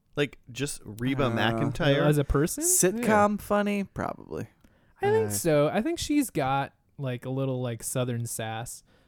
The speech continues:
Speaker 2: Yeah.
Speaker 3: Um, a fun fact I read about Reba McEntire on the Wikipedia, um, she was, you remember in Titanic? I love being able to, like, <laughs> bring up Titanic when I can.
Speaker 2: Excuse me?
Speaker 1: Jo-,
Speaker 3: <laughs>
Speaker 1: Joe's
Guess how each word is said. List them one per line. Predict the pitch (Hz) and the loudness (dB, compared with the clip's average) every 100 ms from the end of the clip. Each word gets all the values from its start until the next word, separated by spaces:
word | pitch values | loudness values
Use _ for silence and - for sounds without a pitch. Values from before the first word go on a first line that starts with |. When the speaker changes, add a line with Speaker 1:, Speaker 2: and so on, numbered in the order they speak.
| _ - | _ -6
Speaker 2:
Yeah. | - - | -4 -4
Speaker 3:
Um, | - - 151 | -6 -12 -8
a | |
fun | - 233 | 0 0
fact | 220 196 190 | 2 0 0
I | 156 | 0
read | 143 139 | 2 2
about | 131 123 | 0 -2
Reba | 131 131 | -2 -2
McEntire | 123 127 135 127 120 117 | -2 -2 -4 -4 -6 -6
on | 110 | -6
the | 113 | -8
Wikipedia, | 113 117 - 165 127 120 135 _ - | -8 -8 -4 -4 -4 -6 -10 _ -10
um, | 123 117 113 104 - | -6 -6 -6 -12 -10
she | - 156 151 | -6 -2 2
was, | 143 139 135 127 - - _ _ _ _ | 4 2 2 -2 -6 -8 _ _ _ _
you | 143 | 0
remember | 147 160 185 190 185 180 175 _ _ _ _ _ | 4 4 4 4 4 2 -4 _ _ _ _ _
in | 156 143 | -2 0
Titanic? | 139 123 - 139 139 139 - _ | -2 -6 -4 -2 -2 -4 -8 _
I | 131 | -4
love | 131 135 127 | -2 -2 -2
being | 123 127 | -4 -2
able | 123 | -2
to, | 123 | -2
like, | 123 | -4
<laughs> | 117 | -2
bring | 123 - | -2 2
up | 165 - | 0 2
Titanic | 190 160 170 165 165 156 | 0 2 2 2 0 -2
when | 143 | -6
I | 143 | -4
can. | 151 | -6
Speaker 2:
Excuse | 147 - 131 | -6 -10 -12
me? | 254 277 - - | -8 -6 -2 4
Speaker 1:
Jo-, | 127 127 226 | 6 6 6
Speaker 3:
<laughs> | 151 | 4
Speaker 1:
Joe's | 147 151 165 | 4 4 4